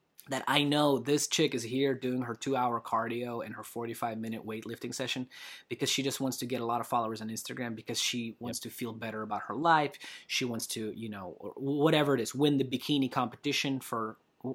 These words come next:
Speaker 1: for God knows why, right? She's thinking that that's gonna fulfill her.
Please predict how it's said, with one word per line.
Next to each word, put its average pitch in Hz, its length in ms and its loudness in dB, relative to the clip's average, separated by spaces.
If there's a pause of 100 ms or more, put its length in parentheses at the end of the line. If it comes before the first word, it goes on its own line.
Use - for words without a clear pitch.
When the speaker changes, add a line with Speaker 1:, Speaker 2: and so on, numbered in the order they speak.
(120)
Speaker 1:
for - 180 -8
God 123 380 6
knows 117 240 -2
why, 113 360 -4
right? 123 320 0 (420)
She's - 260 2
thinking 143 280 6
that 131 80 4
that's 135 180 4
gonna 123 180 0
fulfill - 500 2
her. - 320 -6